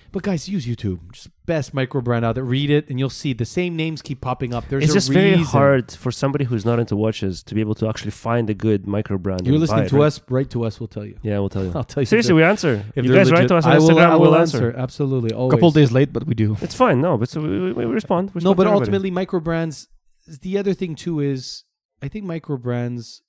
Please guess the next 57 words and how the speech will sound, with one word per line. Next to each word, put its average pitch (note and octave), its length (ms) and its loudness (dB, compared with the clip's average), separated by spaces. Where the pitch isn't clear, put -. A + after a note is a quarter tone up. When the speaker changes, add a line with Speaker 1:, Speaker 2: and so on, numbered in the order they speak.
Speaker 1:
are A2 120 -10
made A#2 480 -8
to - 140 -16
reach A2 340 -10
out A2 320 -8
to G#2 120 -16
speak - 360 -12
to - 120 -16
a F#2+ 40 -10
specific - 920 -8
person A#2 480 -8
and G#2+ 140 -10
who A2 160 -6
they A2 120 -8
made G#2 200 -8
the G2+ 80 -8
watch. G#2+ 260 -8
They G#2 80 -12
do G#2+ 220 -12
normally G#2+ 400 -10
as F#2+ 100 -12
a F#2 60 -16
passion A2 500 -16
project. G#2 560 -14
And A#2 100 -10
the A#2 60 -8
person B2+ 260 -8
goes, G#2 180 -12
"Man, G2+ 240 -16
I - 40 -18
really G2 440 -8
connect A2 480 -14
with F2+ 100 -14
what G2 280 -12
that F#2+ 160 -14
guy G2 160 -12
came G2 280 -16
up F#2+ 200 -18
with." - 120 -20
While C3+ 260 -2
I C3 120 -2
think G#3+ 240 -10
that D#3+ 60 -6
if B2+ 100 -8
you B2+ 80 -8
get C3+ 100 -6
into, B2+ 200 -8
like, A#2 160 -8
Longines, A2 540 -6
has F2+ 140 -12
a D#2+ 60 -12
huge A#2 640 -10
catalog, E2+ 560 -14
has - 140 -16
something A#2 440 -12
for A#2+ 260 -18
everybody, F#2+ 640 -10